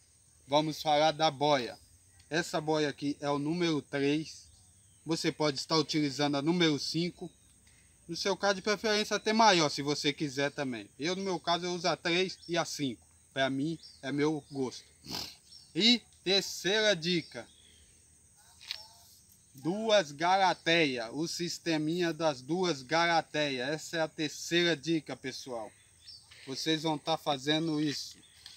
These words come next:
Amarrando uma embaixo e a outra em cima. Por quê? Duas garateia. Aqui você vai usar a massa e a de baixo fica sem.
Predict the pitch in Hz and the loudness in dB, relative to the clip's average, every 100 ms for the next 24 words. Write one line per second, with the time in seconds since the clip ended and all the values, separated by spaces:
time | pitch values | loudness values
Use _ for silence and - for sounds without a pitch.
0 | - - - _ _ _ _ 131 143 143 | -20 -20 -20 _ _ _ _ -6 0 0
1 | 139 147 143 147 196 196 160 135 120 131 | 2 0 0 -2 0 2 2 2 2 2
2 | 156 - 165 _ _ _ _ _ _ 156 | 0 -6 -16 _ _ _ _ _ _ 0
3 | 156 147 160 175 185 180 - _ _ _ | 4 6 4 2 0 -4 -6 _ _ _
4 | - 180 - 196 175 120 - - - _ | -8 -6 0 2 2 -2 -8 -20 -20 _
5 | _ _ _ 233 226 - 190 147 107 _ | _ _ _ 0 0 4 6 6 4 _
6 | _ 131 143 147 120 120 117 - 117 104 | _ -10 -2 -2 -2 -4 -4 -6 -10 -12
7 | 98 - 147 147 - 175 202 180 160 160 | -12 -4 -2 -2 -4 -6 -4 -4 -4 -4
8 | 151 156 160 143 127 131 143 165 147 147 | -2 0 0 -2 -2 0 0 0 0 0
9 | 147 - 147 _ _ _ _ _ _ _ | -2 -8 -12 _ _ _ _ _ _ _
10 | 131 135 135 127 127 135 127 - 135 156 | -4 -4 -4 -4 -4 -4 -10 -12 -4 -4
11 | - 139 123 | -4 -4 -4